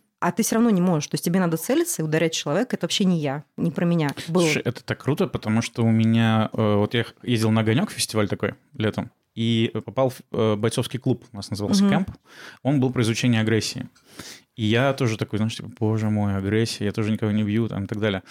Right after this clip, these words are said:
Speaker 2: Э, но ребята мне подсветили очень историю про то, что агрессией нужно научиться управлять. Потому
Speaker 1: Мгм.
Speaker 2: что вот это вот "я не хочу бить людей", как будто бы звучит какой-то, знаешь, вот, ну, как,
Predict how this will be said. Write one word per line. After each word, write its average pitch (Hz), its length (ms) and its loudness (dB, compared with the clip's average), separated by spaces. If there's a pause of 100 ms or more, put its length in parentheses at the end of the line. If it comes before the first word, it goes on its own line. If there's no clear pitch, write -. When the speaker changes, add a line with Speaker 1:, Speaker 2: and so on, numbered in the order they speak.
(380)
Speaker 2:
Э, 107 160 2
но 110 100 4
ребята 147 280 2
мне 123 100 4
подсветили 123 540 0
очень 107 460 0
историю 151 460 0 (120)
про 110 440 2 (220)
то, - 80 -20
что - 160 -8
агрессией 135 300 2
нужно 117 160 2
научиться 113 320 -2
управлять. 101 520 -2
Потому 175 220 2
Speaker 1:
Мгм. - 60 4
Speaker 2:
что 180 80 2
вот 110 100 0
это 117 100 -2
вот - 100 -6
"я 117 40 2
не 110 80 2
хочу - 220 -6
бить 107 160 -4
людей", 139 400 0
как 120 160 -4
будто 123 220 -4
бы 117 100 2
звучит 113 280 0
какой-то, 127 380 -2
знаешь, 117 320 0
вот, 101 140 -16 (160)
ну, 107 160 -2 (840)
как, - 120 -20